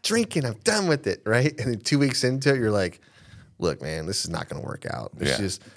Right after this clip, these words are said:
Speaker 1: but think about what you just got through talking about. You're talking about Christmas and, and, and you're, and you're talking about New Year's. What I'm really talking about, the gauntlet. We just ran the gauntlet. And the gauntlet, it really is, it's Halloween, Thanksgiving,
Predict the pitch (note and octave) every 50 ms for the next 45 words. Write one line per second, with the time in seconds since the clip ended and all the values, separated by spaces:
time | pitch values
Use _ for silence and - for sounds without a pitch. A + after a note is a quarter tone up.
0 | _ _ _ C3 - - - G#3 G#3+ G#3+ F#3+ F#3 - - - C3 A#2 B2 A2 G#2
1 | G2 - - A2 G#2 - - - G2+ G2 - F2 F2 E2+ E2+ D#2+ - - - _
2 | _ _ _ _ _ _ _ _ _ _ _ _ _ C3+ C#3 D#3+ D#3 C3+ B2+ G#2
3 | - - _ _ - - - D3+ - - D#3 C#3+ C#3 - - - F#2+ G2 G2+ -
4 | - - G#2+ G#2 G2+ G#2 G2+ G2 G2 F#2+ - - - G#2 G2+ G2+ F#2+ - - -
5 | G2+ G2 F#2+ - A#2 G#2+ - G#2+ F#2+ F#2 F#2+ F#2 F#2 - F#2+ G2+ G#2 G2+ F#2 F2
6 | F2 - - _ _ _ _ _ _ _ _ - - _ _ - _ _ _ -
7 | A2+ D3 A3+ C#4+ C#4 G#3 C3 - B2 A2 A2 - G2+ G2 G2 G2+ G2 F#2+ G2 F#2+
8 | - - G2 F#2 - A2 A#2+ D3 D#3+ - - - - - - - _ - A#2 D3+
9 | G3 G3+ - - - A#2 A#2 A#2+ A2+ F#2 E2+ - B2+ - G#2+ - - - C2+ -
10 | _ - F#2+ F#2 E2 C3 D#3+ G3 G3+ C#3 A#2+ A2+ - _ G2 G#2 B2+ C#3+ C3 A2+
11 | G#2 G#2 G2+ F#2 - - _ _ _ _ _ _ _ _ _ _ _ - G2+ -
12 | - - - _ _ _ _ _ _ _ _ _ _ _ _ _ - - C3+ C#3
13 | D#3+ D#3 D3 A#2+ G#2+ G#2 A2 B2 C#3 - _ _ _ _ _ _ _ _ _ _
14 | _ _ - C3+ C3+ C#3 C3 - - - A2+ G2+ F#2 G2 F#2+ F#2 F#2 -